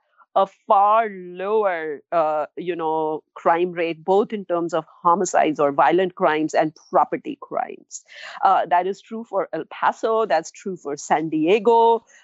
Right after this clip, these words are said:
Uh, it's true for, uh, Tucson and Phoenix in Arizona. And it is, and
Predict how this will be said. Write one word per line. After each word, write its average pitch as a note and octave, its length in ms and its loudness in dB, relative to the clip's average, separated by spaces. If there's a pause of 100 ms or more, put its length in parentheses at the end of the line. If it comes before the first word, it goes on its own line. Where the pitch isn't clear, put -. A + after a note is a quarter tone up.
(120)
Uh, F3+ 260 2
it's - 240 -6
true A3 360 -6
for, E3+ 640 2
uh, E3+ 180 -2
Tucson G3+ 500 -4
and D3+ 200 -4
Phoenix B3 680 -2
in F3+ 240 2
Arizona. F#3+ 760 2 (400)
And A#3 400 2 (240)
it C4+ 160 -6
is, C#4 260 -6 (140)
and A3 200 2